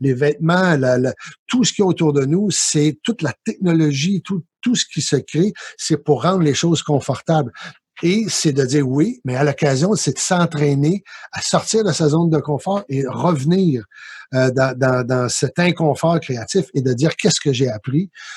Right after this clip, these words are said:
Euh, si tu le fais pas dans ta job, mais trouve-toi un hobby, de sortir de ta zone de confort, mais pas toujours être dans l'inconfort, tu vas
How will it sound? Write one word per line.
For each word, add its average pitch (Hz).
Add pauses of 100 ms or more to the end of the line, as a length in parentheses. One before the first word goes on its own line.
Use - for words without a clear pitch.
(180)
Euh, 135
si -
tu 175
le 151
fais 170
pas 214
dans 156
ta 123
job, 170
mais 110
trouve-toi 170
un 135
hobby, 147 (100)
de 127
sortir 180
de 214
ta 180
zone 185
de 165
confort, 156
mais 131
pas -
toujours 190
être 147
dans 139
l'inconfort, 139
tu -
vas 139